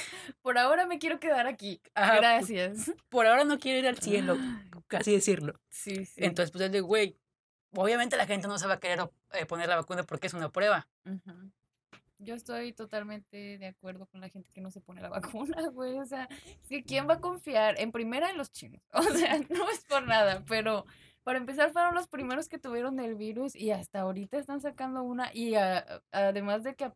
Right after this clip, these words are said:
Speaker 1: hasta ahorita están sacando una vacuna, la quieren probar fuera de su país, güey.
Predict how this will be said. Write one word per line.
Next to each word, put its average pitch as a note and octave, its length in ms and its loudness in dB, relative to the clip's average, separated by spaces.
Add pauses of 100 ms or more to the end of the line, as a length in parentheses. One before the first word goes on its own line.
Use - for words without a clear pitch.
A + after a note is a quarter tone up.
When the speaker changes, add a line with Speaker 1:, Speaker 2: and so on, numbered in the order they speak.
Speaker 1:
hasta G3+ 240 -2
ahorita F#3+ 220 -6
están A#3+ 220 -10
sacando A3 320 -6
una A#3 140 -4
vacuna, G#3 500 -6
la G3 200 0
quieren G#3 260 -4
probar G#3+ 340 -2
fuera A3+ 460 0
de A#3+ 100 -2
su A3+ 140 -6
país, F#3 320 -6
güey. F3 160 -4